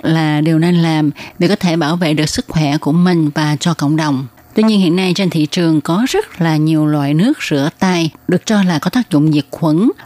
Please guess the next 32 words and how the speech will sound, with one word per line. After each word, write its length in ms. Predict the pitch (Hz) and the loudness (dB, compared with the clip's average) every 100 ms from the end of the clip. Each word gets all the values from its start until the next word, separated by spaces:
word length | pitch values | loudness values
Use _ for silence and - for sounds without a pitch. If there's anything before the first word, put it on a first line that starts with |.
| - | -4
cho 100 | 196 | 0
nên 320 | 190 180 175 | 2 2 2
mọi 140 | 165 165 | 2 2
người 280 | 175 160 | 2 2
rất 260 | 156 285 - | 0 -2 0
là 220 | 170 151 - | 0 0 -2
khó 340 | 175 175 269 | -4 -2 -2
phân 220 | - 190 170 | 0 0 2
biệt 180 | 147 - | 0 -2
được 340 | 151 156 151 - - - | 0 0 0 -4 -14 -4
những 180 | 170 139 | 0 2
cái 100 | 202 | 0
sản 400 | - 175 156 190 | -2 -2 0 0
phẩm 340 | - 151 143 180 | 0 0 2 2
nào 220 | 156 143 | 2 -2
tốt, 300 | - 185 285 - - - | -2 -2 -2 -6 -14 -6
có 400 | 180 165 196 269 | -2 0 0 0
công 300 | 226 165 165 | 0 2 2
dụng 280 | 156 139 135 - | 2 2 0 0
diệt 160 | 143 - | -2 -4
khuẩn 360 | - 151 160 277 - | 0 2 2 0 -2
hay 200 | 165 151 | -2 0
là 120 | 143 | 0
không. 360 | 165 170 151 135 - - - | 0 0 0 -4 -10 -20 -8
Khi 180 | - 214 | 0 2
mà 300 | 185 160 151 | 2 2 2
nghe 400 | 165 175 170 165 | 2 0 0 -2
các 240 | 185 254 - | -2 -4 -2
nhà 280 | 170 156 147 | 0 2 0
sản 260 | - 135 190 | 0 -2 -2
xuất 360 | - 277 - | -2 -4 -2
quảng 220 | 202 139 | 0 0